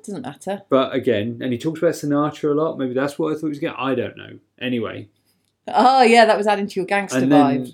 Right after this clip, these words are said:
Speaker 2: then the award collection scene, in fairness,
Speaker 1: Yeah.
Speaker 2: was one of the most heartbreaking things I've ever seen in my life. One of the
Speaker 1: Finally,
Speaker 2: most
Speaker 1: he's
Speaker 2: horrible
Speaker 1: arrived.
Speaker 2: things.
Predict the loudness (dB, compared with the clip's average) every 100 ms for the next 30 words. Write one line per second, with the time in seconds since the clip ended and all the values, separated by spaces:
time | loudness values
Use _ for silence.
0 | -4 0 2 2 2 4 2 2 0 -6
1 | -6 -10 -14 -14 -14 -10 -8 -8 -10 -12
2 | -12 -12 -8 -8 -8 -10 -8 -4 -4 -6
3 | -8 -6 -6 -6 -8 -10 -12 -12 -12 -12
4 | -12 -12 -14 -14 -14 -16 -20 _ -12 -12
5 | -12 -14 -14 -16 -18 -20 -20 _ -12 -6
6 | -2 -2 -2 -6 -8 -6 -4 -2 0 0
7 | -4 -8 -12 -18 -20